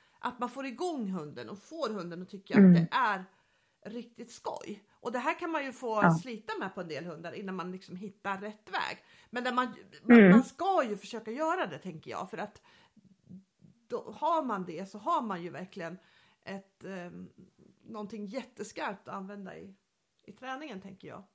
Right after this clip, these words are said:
Speaker 1: Och jag tycker det är
Speaker 2: Mm.
Speaker 1: viktigt när man ska börja gå långa program, liksom. Om hunden
Speaker 2: Mm,
Speaker 1: säger
Speaker 2: visst.
Speaker 1: tack och sväljer en godbit, så är det inte jättemånga hundar som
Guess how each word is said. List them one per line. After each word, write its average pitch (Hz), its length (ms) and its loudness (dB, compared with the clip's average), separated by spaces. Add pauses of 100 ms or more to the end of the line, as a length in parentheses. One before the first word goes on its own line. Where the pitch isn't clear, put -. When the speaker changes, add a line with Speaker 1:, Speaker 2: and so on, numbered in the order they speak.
(180)
Speaker 1:
Och - 160 -8
jag 285 180 0
tycker 277 200 -6
det 233 60 -2
är 208 60 -4
Speaker 2:
Mm. 214 160 10
Speaker 1:
viktigt 233 260 0
när 185 80 -8
man 196 120 -8
ska 190 120 -14
börja 180 160 -6
gå 180 140 -8
långa 170 300 -8
program, 190 400 -4 (120)
liksom. - 420 -16 (280)
Om 233 160 -4
hunden 254 300 12
Speaker 2:
Mm, 160 180 12
Speaker 1:
säger - 300 0
Speaker 2:
visst. 180 280 10
Speaker 1:
tack - 280 -2
och 214 80 -6
sväljer 214 360 -6
en 202 100 -8
godbit, 208 680 -8 (280)
så 226 260 -2 (300)
är 247 200 -2
det 240 80 -6
inte 226 300 -8
jättemånga 240 640 -4
hundar 175 300 -4
som 180 240 -8